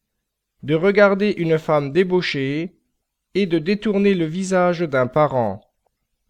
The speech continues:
de lui prendre sa part et son don, et d'observer une femme mariée, d'avoir des familiarités avec ta servante, et ne te tiens pas près de son lit.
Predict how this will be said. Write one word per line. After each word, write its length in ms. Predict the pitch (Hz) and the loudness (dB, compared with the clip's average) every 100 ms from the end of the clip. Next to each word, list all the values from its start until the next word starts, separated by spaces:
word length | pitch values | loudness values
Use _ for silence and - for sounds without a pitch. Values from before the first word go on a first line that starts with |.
| _ 139 | _ 0
de 120 | 165 | 0
lui 200 | 170 180 | 2 -2
prendre 420 | - 185 208 196 | 0 2 4 2
sa 180 | 202 180 | 0 0
part 460 | - 180 180 175 - | 4 4 4 2 -4
et 100 | 190 | -4
son 260 | - 165 | -2 -4
don, 400 | 147 131 120 104 - _ _ _ _ _ | -2 -2 -2 -4 -12 _ _ _ _ _
et 120 | 165 160 | -2 2
d'observer 680 | 190 196 208 180 180 190 - | 2 2 2 2 2 0 0
une 200 | 156 151 | -2 0
femme 280 | - 170 156 | 2 2 2
mariée, 760 | 151 139 127 113 101 90 - _ _ _ _ _ _ _ _ _ _ | 2 0 0 -2 -2 -6 -12 _ _ _ _ _ _ _ _ _ _
d'avoir 500 | 165 175 175 196 175 | 2 2 6 4 4
des 100 | 165 | 0
familiarités 840 | 160 196 202 196 185 190 190 196 - | 2 2 2 2 2 0 -2 -4 -2
avec 320 | 156 180 175 | -2 -2 -2
ta 120 | 151 | -4
servante, 760 | - 175 160 139 131 156 - _ _ _ _ _ _ _ - | -2 -2 -2 -2 0 0 -4 _ _ _ _ _ _ _ 0
et 100 | 185 | 2
ne 140 | 180 | 2
te 140 | 165 170 | 0 -4
tiens 280 | 156 185 170 | 0 0 2
pas 200 | 190 175 | 2 2
près 240 | - 202 | 2 0
de 100 | 180 | 0
son 240 | - 143 | -4 -2
lit. 360 | 127 117 104 | -2 -2 -4